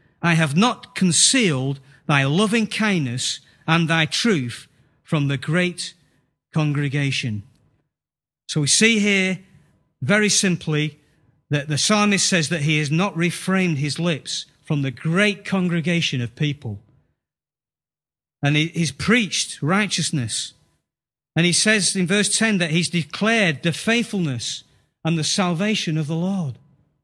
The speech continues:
And he says, he goes on to say that he has not concealed his righteousness from the great congregation.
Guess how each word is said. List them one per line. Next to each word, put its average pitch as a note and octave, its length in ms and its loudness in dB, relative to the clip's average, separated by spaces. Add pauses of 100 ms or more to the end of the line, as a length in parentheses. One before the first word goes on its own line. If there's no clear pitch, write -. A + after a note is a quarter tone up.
(1500)
And D3+ 100 4
he D#3 60 2
says, F#3+ 380 2
he D#3+ 120 -4
goes F#3 280 2
on F#3 140 0
to E3+ 100 0
say F#3 320 2
that C#3 160 -2
he D#3 120 4
has C#3+ 140 0
not F#3 340 -2
concealed C#3+ 800 -4 (480)
his C3+ 540 0 (440)
righteousness C3+ 1000 -2 (420)
from B2+ 140 -2
the B2 80 -4
great C#3 340 -4
congregation. B2+ 800 -6